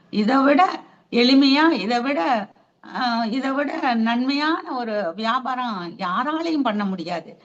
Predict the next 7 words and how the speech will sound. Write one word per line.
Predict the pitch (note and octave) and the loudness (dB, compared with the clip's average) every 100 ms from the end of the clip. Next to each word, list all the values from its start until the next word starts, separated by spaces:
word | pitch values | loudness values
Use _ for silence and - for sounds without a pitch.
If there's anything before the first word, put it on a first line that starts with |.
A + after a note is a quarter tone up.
| _ _ - | _ _ -8
அப்படிப்பட்ட | G3+ A3+ D#4 C#4 D4+ | -2 0 0 -2 0
ஒரு | C4 A3 | 2 4
வாய்ப்பு | A#3+ C#4+ D4 | 2 2 0
நம்ம | A#3+ G#3 | -2 -2
கையில | F#3+ G#3 A#3 G#3+ | 0 0 0 -2
இருக்குது. | F#3+ G3 F#3+ D#3 C#3+ E4 D#4+ - | -4 -6 -6 -4 -6 -8 -10 0
இதுல, | A#3 B3 | 2 4